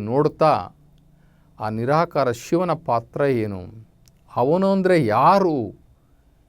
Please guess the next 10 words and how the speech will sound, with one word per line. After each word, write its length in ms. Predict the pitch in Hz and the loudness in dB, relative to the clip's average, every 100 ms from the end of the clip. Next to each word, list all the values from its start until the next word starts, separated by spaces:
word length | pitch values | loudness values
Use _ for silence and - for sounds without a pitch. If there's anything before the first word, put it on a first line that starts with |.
| _ _ _ | _ _ _
ಈ 100 | 156 202 165 | -2 0 2
ಮನುಷ್ಯನಿಗೂ 800 | 139 196 - - 214 214 202 202 143 - - - 131 | 2 0 -2 2 4 4 4 4 2 0 -14 -6 -4
ಆ 40 | 143 | -2
ನಿರಾಕಾರ 460 | 156 185 185 175 165 156 | 2 2 2 0 0 -2
ಶಿವನಿಗೂ 380 | - 165 151 127 110 175 | -4 -2 -2 -4 -2 -2
ಏನು 140 | 220 - | -2 -2
ಸಂಬಂಧ 360 | 156 143 139 123 110 | -2 -2 -4 0 -2
ಇದೆ, 180 | 104 95 92 - _ _ _ _ _ - - - _ _ _ | -2 -6 -8 -16 _ _ _ _ _ -20 -20 -20 _ _ _
ಈ 140 | 147 214 190 131 | -2 0 0 2
ಜಗತ್ತು 480 | 160 214 202 - | 4 2 0 -2